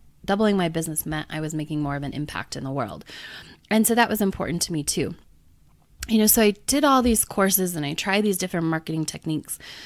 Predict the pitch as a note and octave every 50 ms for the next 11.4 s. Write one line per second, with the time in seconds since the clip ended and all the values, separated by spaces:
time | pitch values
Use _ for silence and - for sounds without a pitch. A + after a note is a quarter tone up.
0 | - - - - G3+ G#3 G#3+ G#3+ G#3+ G#3 G3+ G#3 A3 B3 C4+ - D4+ D4 C4+ B3
1 | G3+ F#3 F3+ E3+ E3+ E3+ E3 D#3+ D3+ D3+ D3+ D3+ D#3 D#3+ - - _ - F#3+ F#3+
2 | F#3+ F#3+ F#3+ G3 G3+ G#3 G#3+ G#3+ G#3 F#3+ F#3 - - - E3 F3 E3 D#3 D3+ D#3
3 | D3 - D3 D3 - - - - D#3+ F3+ - F#3+ F#3+ - - - C4+ D#4+ E4+ D4
4 | G#3 F#3 E3 - E3+ E3+ - F3 E3+ E3 E3+ E3 E3 F3+ F#3+ G#3+ G3+ F#3+ F3+ E3
5 | D#3 D#3 D#3+ D#3+ - - - - - - D3 D3 C#3+ D3 D3+ D#3 C#3+ - _ -
6 | - _ - - - - - - _ - - - D#4 D4 D#3 C#3 A#2+ G#2+ - D#3
7 | E3+ F3 F3 E3+ F3+ F3 E3+ - - G3+ G3 - F3 E3+ D#3+ - - D#3 D#3+ E3
8 | D#3+ D#3+ E3 F3 F3 F#3 F#3+ F#3 D#3+ E3 D#3+ D#3+ D#3 - D#3+ D3+ D3+ D3 D3+ -
9 | - - - - - C4 C4 C4 - - - A3 G#3 G3 F#3+ F#3+ F#3 F3 E3+ F3
10 | E3+ E3 E3+ E3 - D3 D3+ D#3 D#3 E3 E3+ E3 D3+ D3 D3+ D3+ D3+ D3 C#3+ D3
11 | D3 D#3+ D#3+ - E3+ E3 F3+ G3+